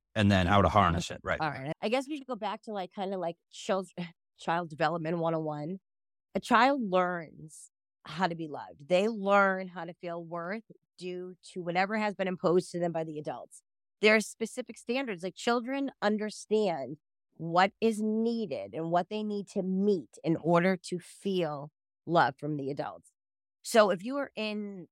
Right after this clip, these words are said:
Speaker 2: a toxic environment, think about it. They, a child will quite literally become what they think others want them to be. So if the expectations are fucked up or abusive or not healthy,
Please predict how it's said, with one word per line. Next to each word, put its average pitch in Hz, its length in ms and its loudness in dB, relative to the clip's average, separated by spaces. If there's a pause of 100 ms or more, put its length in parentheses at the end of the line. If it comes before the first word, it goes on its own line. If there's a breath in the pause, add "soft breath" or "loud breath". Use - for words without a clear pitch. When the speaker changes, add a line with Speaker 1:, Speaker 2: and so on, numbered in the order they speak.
(120)
Speaker 2:
a 160 40 -16
toxic 165 500 -8
environment, 160 880 -4 (840)
think 226 180 6
about 143 280 -2
it. 95 140 -14
They, 190 200 4 (120)
a 185 60 -4
child 185 600 0
will 175 160 -6
quite 214 360 -2
literally 190 460 -6
become 160 640 -8 (100)
what 160 240 -2
they 185 200 6
think 185 240 -2 (100)
others 165 500 -2
want 156 300 -4
them 151 160 -4
to 135 80 -10
be. 131 160 -6 (1000)
So 214 220 6
if 175 80 0
the 208 140 4
expectations 240 800 -2
are 175 60 -8 (100)
fucked 202 280 -2
up 180 260 0 (420)
or 175 220 0
abusive 233 760 -4 (200)
or 160 280 -4
not 175 240 -2
healthy, 269 680 -4